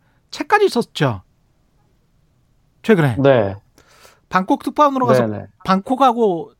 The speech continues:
Speaker 1: 부동산 책 쓴 거 아닙니까, 지금? 방-, 방콕하고 <laughs> 예.
Speaker 2: 아, 실제 자가격리 기간에 많이 썼는데요.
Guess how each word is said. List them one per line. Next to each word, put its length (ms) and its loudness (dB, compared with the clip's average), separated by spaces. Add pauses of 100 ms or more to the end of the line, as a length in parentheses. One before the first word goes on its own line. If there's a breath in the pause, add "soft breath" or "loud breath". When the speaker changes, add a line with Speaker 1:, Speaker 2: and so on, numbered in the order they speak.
Speaker 1:
부동산 380 -2
책 240 -8
쓴 320 -8
거 260 -4
아닙니까, 440 -6
지금? 240 -8 (1500)
방-, 340 0
방콕하고 600 0
<laughs> 1300 -6
예. 220 2 (1200 loud breath)
Speaker 2:
아, 220 2
실제 280 2
자가격리 500 4
기간에 320 0
많이 220 -2
썼는데요. 540 -6